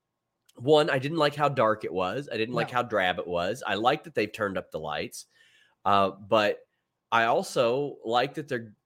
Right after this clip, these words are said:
Speaker 1: they're shitting or getting off the pot with so many of these people, because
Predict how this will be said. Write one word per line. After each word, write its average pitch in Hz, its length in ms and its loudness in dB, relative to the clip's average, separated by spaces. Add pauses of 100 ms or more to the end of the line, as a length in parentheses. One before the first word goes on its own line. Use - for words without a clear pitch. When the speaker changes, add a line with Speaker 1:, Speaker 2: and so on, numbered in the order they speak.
(100)
Speaker 1:
they're 117 160 -4
shitting 170 560 -2
or 120 200 -2
getting 139 280 -2
off 143 240 2
the - 80 -6
pot 165 540 4
with 104 100 -6
so 151 340 -2
many 151 300 4
of 131 60 2
these 123 180 -2
people, 180 540 -2 (440)
because 139 420 -4